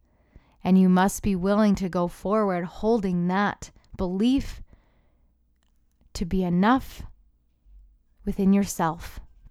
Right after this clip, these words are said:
first and always. If the Divine Expander membership is a place that you feel called to be, to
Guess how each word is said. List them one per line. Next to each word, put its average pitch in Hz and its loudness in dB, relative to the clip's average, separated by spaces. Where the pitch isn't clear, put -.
first 220 -4
and 185 -10
always. 185 -8
If 208 0
the 185 -2
Divine 190 2
Expander 190 -2
membership 180 -2
is 175 -8
a 180 -6
place 185 -2
that - -12
you 190 -4
feel 175 -6
called 180 -6
to 185 -10
be, 185 0
to 165 -4